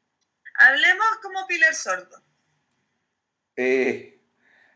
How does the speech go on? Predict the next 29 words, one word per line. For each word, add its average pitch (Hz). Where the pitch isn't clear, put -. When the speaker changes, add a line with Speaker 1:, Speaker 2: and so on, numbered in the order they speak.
Speaker 2:
todos 151
tenemos 208
poca 214
tolerancia. 214
Yo 147
tengo 196
poca 220
tolerancia 240
también 110
igual. 104
Como 117
que 113
me, 117
me, 120
me 120
enojo 147
más 151
rápido 139
ahora 98
con 113
las 110
weas 120
que 117
me 110
dicen 123
o 117
Speaker 1:
No. 117
Speaker 2:
todo. 92
¿Ah? 143